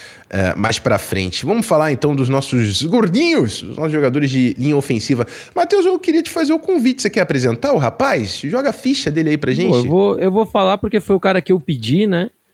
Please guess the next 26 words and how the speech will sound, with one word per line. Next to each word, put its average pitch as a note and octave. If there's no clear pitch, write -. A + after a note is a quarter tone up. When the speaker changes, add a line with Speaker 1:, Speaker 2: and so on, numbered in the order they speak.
Speaker 2:
A A2
gente, C3+
a C3
gente C#3
fez F3
assim, E3+
eu A2+
falei, A#2
"O C#3
L, G3
o G3+
Rafão, D3+
O D3
L." G#2+
Eu G2
falei, G#2+
"Esse F3
é -
meu D3+
nome, F3
o D3+
Rafão, C3+
esse C#3
é D#3
meu D3+
nome." F#2+